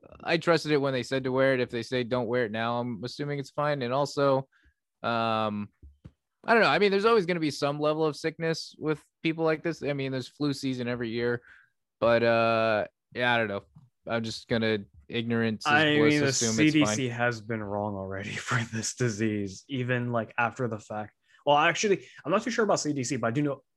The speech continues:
Speaker 2: World Health Organization, sponsored by the U N, which doesn't do jack shit. But anyways, um, I mean, they, I know, have been, um,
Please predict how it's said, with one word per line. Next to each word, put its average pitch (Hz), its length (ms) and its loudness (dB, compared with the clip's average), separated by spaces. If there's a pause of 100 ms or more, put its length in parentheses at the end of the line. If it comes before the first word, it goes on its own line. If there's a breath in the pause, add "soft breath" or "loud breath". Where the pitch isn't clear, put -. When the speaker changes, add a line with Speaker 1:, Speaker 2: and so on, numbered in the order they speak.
(160)
Speaker 2:
World 139 220 0
Health 143 220 0
Organization, 110 720 -6
sponsored 110 420 -6
by 110 180 -2 (500)
the 127 120 -4
U 143 240 4
N, 120 220 4
which 107 260 -8
doesn't 104 240 -8
do 107 140 -10
jack 113 260 -2
shit. 170 340 2 (520 loud breath)
But 269 160 8
anyways, 143 500 4 (300)
um, 156 500 4 (300)
I 156 80 -2
mean, 139 460 -2 (120)
they, 160 200 6
I 170 120 4
know, 131 200 0
have 113 200 -4
been, 117 200 -8 (120)
um, 113 140 -12